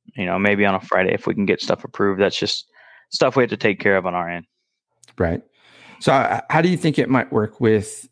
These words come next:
Speaker 2: with the teams, uh, since we have the high school teams and the, the U H V baseball team, uh, and then, of course, Armadillos, all using the same field? Do you think there might be some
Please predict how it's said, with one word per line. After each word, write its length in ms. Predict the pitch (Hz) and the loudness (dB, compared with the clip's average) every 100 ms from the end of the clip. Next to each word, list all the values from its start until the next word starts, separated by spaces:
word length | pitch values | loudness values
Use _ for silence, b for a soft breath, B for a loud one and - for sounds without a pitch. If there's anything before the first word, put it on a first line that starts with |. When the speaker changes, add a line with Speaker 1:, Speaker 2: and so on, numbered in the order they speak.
| - | -4
Speaker 2:
with 160 | 139 - | -2 0
the 80 | 117 | -2
teams, 600 | - 131 123 117 - - b b b b b b - | 2 4 4 2 -2 -14 b b b b b b -8
uh, 360 | 117 107 101 113 | -2 -2 -2 -4
since 300 | - 127 143 | -2 0 2
we 80 | |
have 260 | 120 110 101 | 2 2 2
the 100 | 104 | 0
high 160 | 104 107 | 2 0
school 260 | - 104 | 0 -2
teams 560 | - 113 101 98 - - _ _ _ - | 0 0 2 0 -4 -14 _ _ _ -4
and 540 | 113 104 98 92 92 - _ _ _ | 0 2 2 2 -2 -4 _ _ _
the, 280 | - 85 87 - | -2 -2 -2 -8
the 140 | - 127 | -4 0
U 200 | 101 110 | 2 4
H 240 | 104 - | 2 0
V 360 | 110 101 101 - - | 2 2 0 -4 0
baseball 420 | 107 104 - 101 | 2 2 0 0
team, 380 | - 98 95 90 _ B B B B - - - - | 2 2 2 -2 _ B B B B -6 -6 -8 -2
uh, 440 | 113 101 90 82 120 - _ _ _ _ _ _ _ _ _ 113 | 0 2 2 0 -4 -10 _ _ _ _ _ _ _ _ _ 2
and 100 | 110 | 4
then, 80 | |
of 80 | 107 | 4
course, 240 | - 110 120 | 2 0 2
Armadillos, 540 | 101 101 98 95 - | 2 4 2 2 0
all 200 | 113 120 | 2 4
using 300 | 123 117 104 | 6 4 4
the 80 | 98 | 2
same 320 | - 104 95 | 2 0 0
field? 280 | - 107 95 | 2 2 4
Do 60 | |
you 60 | 104 | 0
think 240 | 101 110 | 0 -2
there 120 | - 107 | 0 0
might 260 | 107 104 | 0 0
be 160 | 107 104 | -2 -4
some 680 | - 113 107 104 101 92 | -2 0 0 0 -2 -4